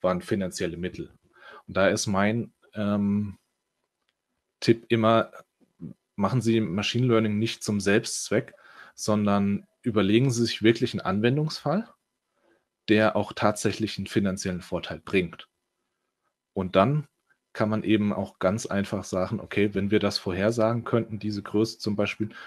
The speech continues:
würde uns das so und so viel die Arbeit erleichtern, würde Ausschuss reduzieren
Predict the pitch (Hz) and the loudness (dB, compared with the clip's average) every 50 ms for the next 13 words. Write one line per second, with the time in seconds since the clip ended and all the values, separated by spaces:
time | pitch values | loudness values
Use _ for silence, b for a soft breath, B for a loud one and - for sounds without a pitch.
0 | B B - 98 101 104 104 98 95 101 101 - - 98 95 - - - b b | B B -2 2 2 4 4 2 0 -2 -4 -4 -2 -2 -2 -2 -4 -8 b b
1 | b b b b b _ - 110 92 101 104 104 104 98 104 101 - - 104 98 | b b b b b _ -14 -6 -2 0 2 2 2 0 -4 -4 -4 -4 -4 -2
2 | - - - 180 - - 90 82 - 160 165 165 92 110 123 - - - 123 120 | -4 -4 -2 -2 -2 0 -2 -2 -2 -2 -2 2 4 4 4 2 2 2 2 4
3 | 120 120 113 104 101 101 98 87 98 92 90 87 90 b b b b b b - | 4 2 0 0 0 0 2 2 2 2 2 0 -2 b b b b b b 2
4 | - 107 110 - - 113 101 - - 107 98 104 101 98 - - - 101 104 98 | 2 4 4 4 2 0 -2 -2 -2 -4 -2 -2 -6 -8 -8 -6 -2 -2 0 0
5 | 98 101 101 | -2 -4 -6